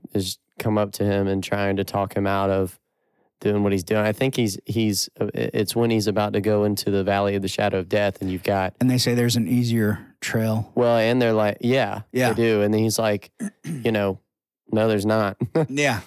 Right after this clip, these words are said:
Speaker 1: He's like, "This is the only way,
Speaker 2: Yes.
Speaker 1: and I'm just gonna have to go through it."
Speaker 2: Yeah.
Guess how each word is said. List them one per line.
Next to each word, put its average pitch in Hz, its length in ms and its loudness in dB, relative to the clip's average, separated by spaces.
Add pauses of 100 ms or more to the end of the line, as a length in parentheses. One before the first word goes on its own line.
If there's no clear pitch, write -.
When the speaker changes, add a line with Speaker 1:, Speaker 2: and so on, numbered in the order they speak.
(160)
Speaker 1:
He's 117 160 2
like, 107 380 0 (320)
"This 123 260 0
is 117 200 0
the 123 220 2
only 113 260 2
way, 104 340 4
Speaker 2:
Yes. 98 360 -2
Speaker 1:
and 104 140 2
I'm 104 200 2
just 107 280 0
gonna 110 180 0
have 104 200 -2
to 113 100 -4
go 101 160 0
through 107 260 2
it." 92 200 -4
Speaker 2:
Yeah. 110 160 0